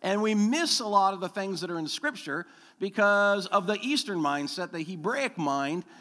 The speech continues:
and the way things were, uh, actually in that day, and they're very different than when, way things are today. And so this morning, we're gonna see some stuff in that, that a story that is historically, uh,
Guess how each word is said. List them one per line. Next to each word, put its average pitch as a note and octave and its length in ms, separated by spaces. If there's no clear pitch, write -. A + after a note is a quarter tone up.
and F3 160
the F#3 80
way G#3 280
things G3+ 500
were, F3+ 400
uh, E3 460
actually F3+ 560
in B3+ 160
that G3+ 260
day, C3+ 460
and E3+ 200
they're E3+ 120
very F#3+ 180
different D3+ 480
than C3+ 140
when, C3+ 280
way C3 180
things B2 340
are A2+ 200
today. D3+ 480
And D#3+ 240
so F#3 200
this E3+ 240
morning, G#3 520
we're - 100
gonna A#3 160
see G#3+ 200
some F3+ 180
stuff G3 400
in A#3 160
that, D#3 300
that D#3 160
a D3+ 140
story E3 480
that D3 320
is D3 340
historically, C#3 760
uh, B2+ 340